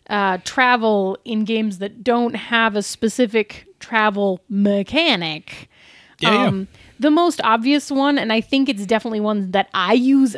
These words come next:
Speaker 1: a ton, because if we're in a one-shot, which I run a lot of one-shots and short games,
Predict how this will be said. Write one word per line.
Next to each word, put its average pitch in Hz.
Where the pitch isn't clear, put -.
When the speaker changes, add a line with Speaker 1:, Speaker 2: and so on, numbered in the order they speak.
Speaker 1:
a 208
ton, 247
because 226
if -
we're 247
in 208
a 185
one-shot, 190
which 185
I 196
run 202
a 185
lot 190
of 190
one-shots 190
and 165
short 208
games, 185